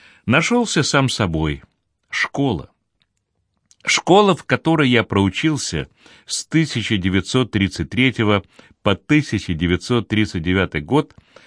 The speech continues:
была построена в тысяча девятьсот тридцатом году и считалась новой. Она не была исключением в то время, но таких школ было еще немного.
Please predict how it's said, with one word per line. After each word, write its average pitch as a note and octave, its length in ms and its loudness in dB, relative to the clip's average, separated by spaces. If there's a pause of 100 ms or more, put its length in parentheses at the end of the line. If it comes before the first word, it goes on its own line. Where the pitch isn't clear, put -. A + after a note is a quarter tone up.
(180)
была F3+ 280 0
построена C3+ 800 0
в - 80 -14
тысяча F3 300 -2
девятьсот F#2 340 0
тридцатом E2+ 520 -2
году F#2 380 0 (280)
и F#2+ 120 -2
считалась G2 600 -2
новой. C#2+ 420 -4 (640)
Она G3 240 0
не A3 80 0
была C#3+ 300 2
исключением B2+ 680 0
в - 60 -4
то F#2+ 140 0
время, G2+ 340 2
но F2+ 240 4
таких E2+ 400 -2
школ D#3 420 -4
было G#2 280 -2
еще A2 300 -2
немного. G2+ 580 0